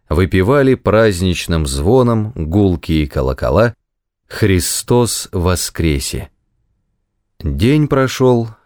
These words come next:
другой миновал — на третий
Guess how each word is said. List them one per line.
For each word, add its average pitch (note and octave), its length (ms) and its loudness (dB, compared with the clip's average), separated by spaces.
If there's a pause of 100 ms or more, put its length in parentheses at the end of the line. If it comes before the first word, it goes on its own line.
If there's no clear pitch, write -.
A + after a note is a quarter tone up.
(120)
другой F2+ 680 2
миновал — B2 640 2 (520)
на D2 200 0
третий C#3+ 600 0